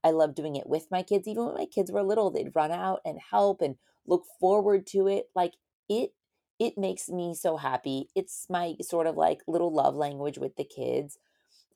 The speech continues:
I really like it. I see a hundred percent, especially from a dude's perspective, that different parts can seem extravagant. And every time I post a party, I'll usually get maybe, like,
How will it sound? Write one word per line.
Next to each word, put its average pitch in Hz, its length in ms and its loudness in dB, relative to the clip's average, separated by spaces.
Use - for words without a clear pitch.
I 160 600 0
really 170 380 0
like 190 240 4
it. - 120 0
I 175 160 4
see 180 360 -6
a - 40 -14
hundred 233 280 -2
percent, 147 340 -2
especially 135 400 -4
from 127 120 -10
a 131 160 -10
dude's 139 240 -4
perspective, 180 680 -2
that 165 340 4
different 170 260 0
parts 147 240 -2
can 156 220 -10
seem 139 340 -10
extravagant. 147 760 -4
And 202 420 -2
every 180 360 2
time 160 220 -6
I 151 60 -4
post 139 260 -4
a 139 40 -4
party, 135 400 -2
I'll 220 100 4
usually 196 320 -2
get - 180 -4
maybe, 143 200 -8
like, - 220 -4